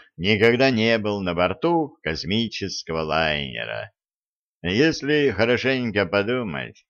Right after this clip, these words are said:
то никто из его семьи никогда не покидал родного мира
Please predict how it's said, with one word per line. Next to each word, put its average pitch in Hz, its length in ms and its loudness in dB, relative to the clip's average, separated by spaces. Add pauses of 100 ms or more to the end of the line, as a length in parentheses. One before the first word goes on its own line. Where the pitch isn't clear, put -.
(460)
то 98 120 4
никто 120 360 2
из 143 220 2
его 123 240 2
семьи 110 460 -2
никогда 117 920 2
не 80 140 -2
покидал 82 580 0
родного 92 540 -2
мира 82 560 -2